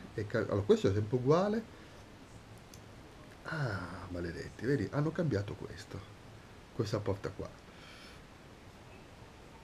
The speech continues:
Che adesso questa porta qua la usano anche, eh, Samsung. Bene, allora ragazzi, e adesso prima di fare tutti i trasferimenti da un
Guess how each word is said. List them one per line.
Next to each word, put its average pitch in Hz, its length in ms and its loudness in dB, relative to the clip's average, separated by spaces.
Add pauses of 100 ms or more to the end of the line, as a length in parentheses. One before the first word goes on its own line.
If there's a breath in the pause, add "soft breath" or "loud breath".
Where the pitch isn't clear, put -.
(600)
Che 127 100 8
adesso 113 540 8
questa 110 260 4
porta 104 300 8
qua 123 160 8
la 104 100 10
usano 101 480 8
anche, 92 520 6
eh, 87 500 0
Samsung. 101 760 4 (460)
Bene, 117 360 12 (840 loud breath)
allora 110 240 8
ragazzi, 147 640 8 (920 loud breath)
e 190 80 12
adesso 101 1300 12 (180)
prima 123 300 12
di 110 120 10
fare 110 420 12
tutti 107 720 8 (460)
i 110 100 4
trasferimenti 110 720 8
da 104 80 12
un 104 160 10